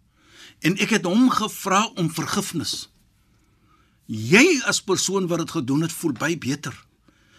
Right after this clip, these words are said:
Vanaand kan jy lekker slaap. Hoekom? Jy het daardie, noem dit, eh, die, die, die bekommernis in jou hart, daardie s-, daardie dotjie in jou hart,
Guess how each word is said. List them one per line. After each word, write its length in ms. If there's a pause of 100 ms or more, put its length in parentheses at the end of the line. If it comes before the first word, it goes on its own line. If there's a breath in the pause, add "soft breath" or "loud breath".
Vanaand 580 (920)
kan 160
jy 100
lekker 400
slaap. 380 (180)
Hoekom? 460 (500 soft breath)
Jy 140
het 100
daardie, 500 (1300)
noem 340
dit, 260
eh, 220
die, 200
die, 200
die 140
bekommernis 720
in 140
jou 140
hart, 400 (640 soft breath)
daardie 440
s-, 360 (100)
daardie 400 (480)
dotjie 400
in 80
jou 160
hart, 300